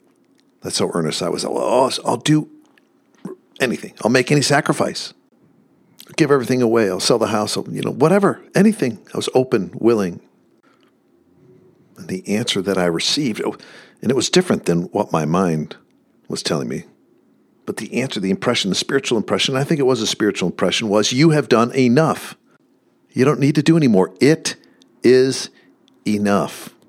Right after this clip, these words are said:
And not, it's not like I'm Mother Teresa. I mean, I don't even think of myself as someone who has done much. I don't think of myself as being particularly charitable or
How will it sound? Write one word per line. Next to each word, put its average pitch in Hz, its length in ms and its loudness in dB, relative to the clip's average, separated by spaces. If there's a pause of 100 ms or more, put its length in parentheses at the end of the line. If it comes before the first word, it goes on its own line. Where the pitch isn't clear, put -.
(880)
And - 220 -8
not, 82 420 -8
it's - 140 -8
not 82 120 -4
like 69 160 -8
I'm 82 140 -2
Mother 80 240 0
Teresa. 85 480 0
I 90 80 0
mean, 104 160 2
I 92 80 2
don't 101 140 2
even 98 160 0
think 123 180 -4
of 127 60 -2
myself 92 340 0
as 90 80 -2
someone 95 280 0
who 95 120 2
has 92 160 4
done 104 460 0
much. 98 600 2 (760)
I 127 60 -12
don't 107 160 -8
think 98 180 -4
of 98 40 0
myself 90 320 0
as 85 120 -4
being 98 180 0
particularly - 460 -4
charitable 95 520 2
or 104 380 -4